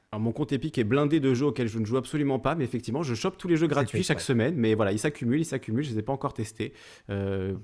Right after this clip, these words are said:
Speaker 1: pas, enfin, en tout cas, j'ai dû en tester un pour cent pour l'instant, mais c'est, c'est pas mal. Oui, je conseille à tout le monde,
Speaker 2: Tout
Speaker 1: Epic
Speaker 2: pareil.
Speaker 1: Game Store, vous avez des jeux gratuits toutes les semaines, et il y a parfois des, des sacrées perles qui tombent, hein. C'est pas que des jeux pourris, donc, euh,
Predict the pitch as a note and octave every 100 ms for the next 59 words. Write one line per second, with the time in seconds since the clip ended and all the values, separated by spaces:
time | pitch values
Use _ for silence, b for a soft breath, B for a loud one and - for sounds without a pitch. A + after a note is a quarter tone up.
0 | - A#2 A#2+ A2 G#2 G2+ G#2+ B2+ A#2 G#2+
1 | G#2+ G#2 A2 A#2+ C3 - - B2 C#3+ A2
2 | G#2+ - D#3 A2+ G2+ - A2 G#2 G#2 B
3 | - D#3 E3 A#2+ G2 A2 - A#2 B2+ A2+
4 | A#2 C3+ A#2+ A2 G#2+ A#2+ A2+ - C#3+ C3
5 | A2 G#2+ A2 A2+ G#2+ G#2 - A#2 B2+ -
6 | A2 G2+ - A#2 C#3+ B B G#2+ G#2+ G2+
7 | - D#3 A#2+ G#2 G#2+ C#3 - C#3 C3+ A#2+
8 | G#2 G2 - - F#2+ G#2 - G#2 C3 A#2+
9 | G#2+ G2+ G#2+ G#2+ A2 C3+ G2 - F#2+